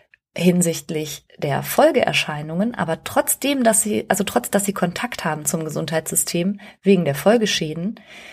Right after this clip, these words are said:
wegen der Bauchspeicheldrüsenentzündung, wegen was weiß ich, ähm, bleibt der Konsum an sich häufig unangetastet und unbehandelt.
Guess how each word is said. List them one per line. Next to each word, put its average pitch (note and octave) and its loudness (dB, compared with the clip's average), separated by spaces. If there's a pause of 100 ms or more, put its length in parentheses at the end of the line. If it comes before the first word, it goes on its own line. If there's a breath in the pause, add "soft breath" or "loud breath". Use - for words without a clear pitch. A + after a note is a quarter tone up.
(160 loud breath)
wegen D#3 -6
der D3+ -2
Bauchspeicheldrüsenentzündung, E3+ 0
wegen D3 -10
was C#3+ -2
weiß - -4
ich, - -4 (920 loud breath)
ähm, F3+ 2 (1300)
bleibt G3 2
der F3+ 4
Konsum G3+ 0
an E3 0
sich F#3+ -2
häufig F#3+ 0 (100)
unangetastet G3 2
und - -8
unbehandelt. D#3 0